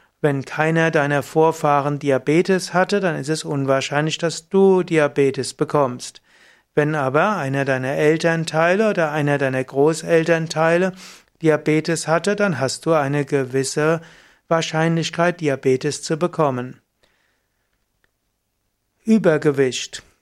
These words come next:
Übergewicht ist der wichtigste Lebensstilfaktor für Diabetes, für die Zuckerkrankheit.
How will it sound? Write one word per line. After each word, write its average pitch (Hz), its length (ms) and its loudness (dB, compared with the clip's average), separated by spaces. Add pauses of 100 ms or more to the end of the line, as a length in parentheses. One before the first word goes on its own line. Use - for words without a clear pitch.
(140)
Übergewicht 208 800 2
ist 180 480 -4
der 147 280 4
wichtigste 160 840 0
Lebensstilfaktor 160 1400 0
für 151 340 2
Diabetes, 147 800 0
für 170 140 -4
die 180 120 -2
Zuckerkrankheit. 143 1120 -2